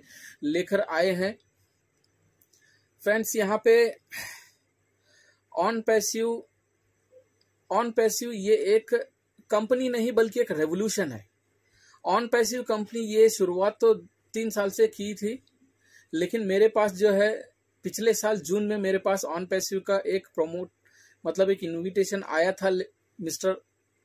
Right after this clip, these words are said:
मोहम्मद आसिफ यूपी से थे, उनसे आया था जून में, लेकिन मैंने इग्नोर कर दिया, अवॉइड कर दिया कि भाई ये क्या है, ये क्या चीज़ है, ये तो छोड़ दो, डॉलर विलर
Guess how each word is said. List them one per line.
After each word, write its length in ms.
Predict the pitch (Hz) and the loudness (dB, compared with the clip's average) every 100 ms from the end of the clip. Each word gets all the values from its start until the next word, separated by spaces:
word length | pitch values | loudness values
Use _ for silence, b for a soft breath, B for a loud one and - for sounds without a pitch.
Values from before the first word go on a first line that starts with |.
| - | -14
मोहम्मद 360 | 151 160 180 185 | -10 -6 -4 -4
आसिफ 480 | - 156 - 190 - _ _ - | -4 -4 -4 -6 -6 _ _ -12
यूपी 360 | 147 165 170 190 | -6 -6 -6 -8
से 160 | - | -6
थे, 200 | 185 185 | -4 -6
उनसे 320 | - 165 170 | -6 -6 -4
आया 260 | - 160 170 | -2 2 0
था 160 | 180 185 | 0 -4
जून 340 | 139 165 196 | -4 -2 -2
में, 200 | 190 220 - B B B | -2 -6 -10 B B B
लेकिन 240 | 170 226 | -4 -2
मैंने 220 | 214 220 226 | -2 0 0
इग्नोर 380 | 160 180 233 | 0 2 2
कर 160 | 214 208 | 4 4
दिया, 200 | 190 202 | 4 4
अवॉइड 280 | 170 185 196 | 4 2 2
कर 180 | 196 190 | 0 0
दिया 140 | 196 | 0
कि 140 | 190 | -2
भाई 140 | 196 196 | -2 0
ये 160 | 196 | 0
क्या 240 | 208 190 196 | 0 2 0
है, 200 | 196 151 | 0 0
ये 120 | 175 | -2
क्या 240 | - 208 | -4 -6
चीज़ 320 | 214 214 196 185 | -6 -8 -4 -2
है, 120 | 151 | -2
ये 120 | 170 | -4
तो 160 | 180 190 | -6 -6
छोड़ 220 | 202 202 | -2 -2
दो, 120 | 196 | -2
डॉलर 340 | 151 151 180 | 0 0 0
विलर 280 | 180 185 185 | -2 -2 -4